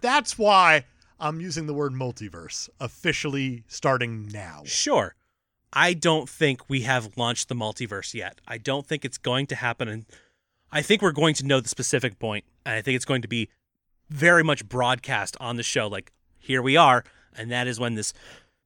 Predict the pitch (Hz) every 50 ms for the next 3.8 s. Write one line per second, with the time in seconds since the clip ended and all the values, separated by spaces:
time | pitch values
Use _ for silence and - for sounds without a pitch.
0 | _ _ - 151 143 147 170 165 160 147 131 123 - - - 151 147 139 120 -
1 | - 123 107 - 123 107 - - - 135 120 - - 208 143 120 120 - 123 107
2 | 269 269 - - 277 - - - - 208 - - - - 208 175 170 160 143 127
3 | - - 208 202 - - - - 170 131 113 110 104 - -